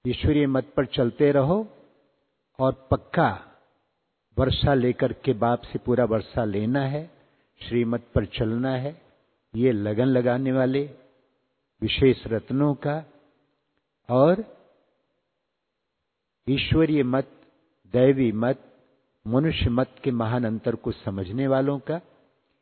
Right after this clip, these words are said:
ईश्वरीय मत से हम अभी वापस घर जाते हैं, फिर आएंगे नई दुनिया में, ऊंच पद पाएंगे।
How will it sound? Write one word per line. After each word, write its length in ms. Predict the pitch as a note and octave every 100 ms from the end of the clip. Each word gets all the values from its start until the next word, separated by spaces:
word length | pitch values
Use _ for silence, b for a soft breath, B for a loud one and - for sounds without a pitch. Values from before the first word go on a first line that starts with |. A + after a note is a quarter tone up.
| _ _ -
ईश्वरीय 460 | C3 B2+ C#3+ C#3 C#3
मत 220 | B2+ B2 -
से 80 | D3
हम 220 | B2 C#3
अभी 420 | C3 A#2+ C#3+ C#3+ B2+ - _ _
वापस 460 | G#2 B2 - B2+ -
घर 260 | G#2 A2 D#3
जाते 440 | D3+ C#3+ - E3
हैं, 220 | C#3+ D#3 - _ _ _ _ _ _ _ _ _ _ _ _ -
फिर 420 | D#3 D3 B2 - _ _ _ _ _ _ _ _ _ -
आएंगे 420 | A#2 C3+ C#3+ C3+
नई 260 | B2 B2+ C3
दुनिया 400 | A#2 C3 C#3 C#3+
में, 320 | D3 E3+ C3+ -
ऊंच 220 | A#2 A#2+
पद 300 | - A#2+ -
पाएंगे। 540 | G#2+ A2+ C3 C#3 C#3+